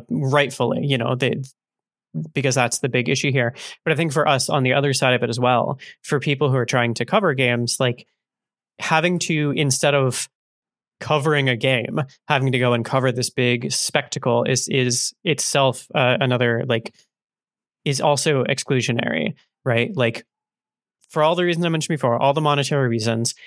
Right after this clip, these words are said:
And then we have things like, there's these, like, all these after parties that are held in bars, despite the conversation that has been happening for, like, years and years and years now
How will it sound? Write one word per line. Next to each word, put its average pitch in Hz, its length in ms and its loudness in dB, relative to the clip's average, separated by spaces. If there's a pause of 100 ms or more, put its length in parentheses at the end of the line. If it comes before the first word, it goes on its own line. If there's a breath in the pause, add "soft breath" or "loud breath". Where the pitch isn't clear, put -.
(200 loud breath)
And 151 100 2
then 180 140 0
we 190 100 0
have 180 200 0
things 170 260 -2
like, 165 280 -2 (340)
there's 151 340 0
these, 151 480 0
like, 143 160 -2
all 151 120 2
these 147 180 -2
after 143 280 2
parties 131 440 0
that - 100 -4
are 123 80 2
held 127 280 2
in 123 220 0
bars, 117 640 0 (240 soft breath)
despite 127 520 0
the 120 440 0 (460 loud breath)
conversation 151 760 0
that 139 120 0
has 127 120 0
been 135 100 -2
happening 127 420 0
for, 131 140 0
like, 117 300 -2 (460)
years 156 480 -2
and 185 120 -2
years 156 240 0
and 151 120 0
years 117 280 -2
now - 340 0